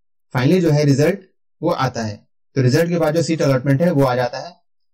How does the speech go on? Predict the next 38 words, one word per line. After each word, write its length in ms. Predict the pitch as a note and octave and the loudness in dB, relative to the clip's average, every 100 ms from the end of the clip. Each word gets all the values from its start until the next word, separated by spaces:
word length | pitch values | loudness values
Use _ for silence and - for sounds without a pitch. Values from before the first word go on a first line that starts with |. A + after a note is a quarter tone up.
| _ _ - | _ _ -2
जो 80 | D#3+ | 0
allotted 340 | C#3 C3+ F#3 | 2 0 -2
seat 240 | F3 D#3+ | 0 2
है 340 | D3 A2+ A2 - _ _ _ _ _ | 2 0 -4 -16 _ _ _ _ _
आपको 640 | C3 C3+ - F3+ F#3+ G3 _ _ _ _ - | -2 -2 0 -2 -2 -6 _ _ _ _ -4
उस 180 | F#3+ E3+ | 0 2
allotted 300 | C#3+ C#3 F3+ | 2 0 0
seat 260 | D#3+ D#3 | 0 0
के 60 | D#3+ | 0
लिए 120 | E3+ | 0
payment 360 | C#3+ C#3 D3 C#3+ | 2 2 2 0
करना 200 | C#3+ D3+ | 0 0
है। 280 | D#3+ F#3+ - _ _ _ _ _ _ _ - | -2 -4 -8 _ _ _ _ _ _ _ -4
जो 80 | C#3+ | 0
payment 360 | C#3+ E3 G3 | 2 2 2
जो 100 | E3 | 2
है 60 | F3+ | 2
वो 120 | F3 | 2
दो 120 | E3 | 2
part 260 | C#3+ C3+ C3+ | 0 -2 0
में 80 | C3+ | -2
होगा 380 | A2 G#2 G2+ _ _ _ _ _ | -2 -8 -12 _ _ _ _ _
और 180 | B2+ C3+ | -2 2
जो 100 | C#3 | 4
है 180 | D#3+ G3 | 2 0
part 300 | D3 C#3+ C#3 | -2 -4 -2
payment 300 | C#3 C#3 C3+ | 2 2 2
है, 280 | F3+ F3+ - _ - | 0 -2 -12 _ -8
एक 120 | C3 | -6
होगा 240 | C3 C3+ C#3+ | -2 0 0
first 280 | C3 C3+ | 0 -2
part 220 | - C#3 D#3+ | -2 -2 0
में, 100 | E3+ | 0
एक 80 | |
होगा 180 | D3 D#3+ | 0 0
second 320 | E3 C3 B2 | 0 -2 -2
part 200 | A2 G#2+ - | -4 -8 -10
में। 180 | - | -20